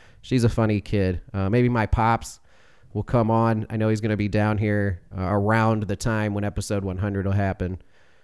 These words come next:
but definitely I've thought about involving old Kingbo Christ, maybe doing, like, small interviews with everyone who's been on the podcast from episode one to a hundred, and then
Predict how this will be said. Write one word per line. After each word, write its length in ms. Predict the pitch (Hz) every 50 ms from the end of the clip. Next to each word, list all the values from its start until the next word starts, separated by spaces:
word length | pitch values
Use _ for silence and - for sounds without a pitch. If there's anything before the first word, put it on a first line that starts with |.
| - - - -
but 200 | - 101 92 95
definitely 400 | 127 135 127 113 123 117 107 104
I've 100 | 101 -
thought 260 | - 117 107 107 104
about 360 | 98 90 95 87 90 - -
involving 680 | 107 101 92 90 107 101 98 95 87 98 90 90 95 - - - - - - - - -
old 200 | 98 98 90 -
Kingbo 400 | - 117 101 98 95 92 90 -
Christ, 380 | - - 104 98 95 101 -
maybe 200 | 120 127 127 123
doing, 220 | 110 135 131 127 120
like, 200 | 117 113 110 -
small 540 | - - - - 139 131 131 131 127 131
interviews 520 | 120 123 123 123 120 98 120 120 117 117 107
with 100 | 107 101
everyone 400 | 107 123 113 120 120 120 113 110
who's 140 | 113 113 98
been 260 | 98 90 127 127 120
on 140 | 117 117 107
the 80 | 104
podcast 600 | - 131 117 110 110 101 - - 120 113 107 107 -
from 140 | 113 104
episode 380 | 110 107 101 - - 120 110 104
one 280 | 107 110 110 110 107 101
to 120 | 101 98
a 40 | 92
hundred, 560 | 87 - 117 110 107 101 101 104 101 95 90 - - - - - - - - - - - - - -
and 160 | 101 104 104
then 220 | 101 98 98 90